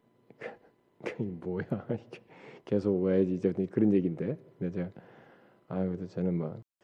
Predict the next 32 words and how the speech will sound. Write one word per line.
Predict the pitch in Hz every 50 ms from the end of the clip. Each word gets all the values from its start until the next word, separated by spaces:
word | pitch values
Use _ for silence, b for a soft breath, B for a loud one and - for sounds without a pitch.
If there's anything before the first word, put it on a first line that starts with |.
| _ _ _
별로 | - - - - 175 82 80
이렇게 | 80 - - -
안 | 82 82 80
오고 | 80 82
싶다."고 | - - - _ - 82 -
이렇게 | 76 82 -
말은 | 85 78 78 80 - 85
했는데, | 87 101 113 98 85 85 104 110 85 69 - - - _ _ _ _ _ _ _ _ _ _ _ _ _ _ _ _ _ _ _ _ _ _ _ _ _ _ _ _ _ _ _ _ _
그러나 | - 104 107 110
이제 | 104 104 98 101
한편에서 | 92 95 120 127 - 139 131 120 104 - - -
제가 | - 104 98 104 95
솔직히 | - - 131 123 - 113 107
이제 | 98 98 92 95
거기서 | - - 90 92 90 95 87 90 b b b b b b b b b _
그분에게 | - - 104 98 92 82 85
상세한 | - - 107 120 131 113 120 110 98 87
내용은 | 82 80 82 82 76
안 | 71 73
했지만, | 76 - - 78 78 82 90 110 139 147 - _ _ _ _ _ _ _ _ _ _ - 101
생각할 | - - - 160 160 160 160 - 147 131
수 | - - 127
있는 | 117 113 110 107 104 107 - - _ _
몇 | - 104 107 -
가지 | 123 113 113 110
포인트들이 | - - 139 143 98 - - - 90 92
있었어요. | 82 - - - - - - - - -
지나가면서 | - - 87 85 80 76 76 - - -
계속 | - - - - - - - -
강의 | - 85 80 78 71
다 | - -
들으면서. | - - 87 87 85 82 80 - - 101 139